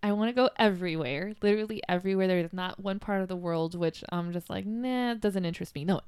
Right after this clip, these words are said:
everywhere really does interest me 'cause I wanna just experience as many cultures as possible and taste all the foods and meet all the people. And so when I found out about flight attending, um, I submitted an application,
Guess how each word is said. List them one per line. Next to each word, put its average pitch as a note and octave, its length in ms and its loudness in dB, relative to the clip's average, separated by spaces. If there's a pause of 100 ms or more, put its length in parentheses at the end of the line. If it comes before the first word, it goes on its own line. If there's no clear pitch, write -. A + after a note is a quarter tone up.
everywhere A3+ 480 2
really G3 280 -2
does F3+ 240 -4
interest F#3 340 -8
me F#3 140 -6
'cause F3+ 100 -8
I F3+ 60 -2
wanna F3+ 240 -2
just F3 200 -8
experience F3 840 -2
as F#3 140 -6
many F3 200 -6
cultures F#3+ 560 -6
as F3 140 -10
possible G#3+ 680 -2
and F3+ 160 -6
taste - 320 -10
all B3 160 2
the A#3+ 120 -6
foods G#3+ 600 -4
and F3 260 -10 (340)
meet G#3+ 280 -6
all C4 160 0
the C4 120 -8
people. G#3 500 -2 (800)
And F#3+ 400 0
so G3 260 2
when F#3+ 220 -2
I F3+ 200 -4 (120)
found G3+ 200 -2
out F#3+ 140 -2
about - 240 -8
flight D4+ 220 2
attending, F#3+ 840 -6 (120)
um, F3+ 640 -4 (680)
I F#3+ 100 -2
submitted A3 360 -2
an C4+ 60 0
application, F#3+ 880 -4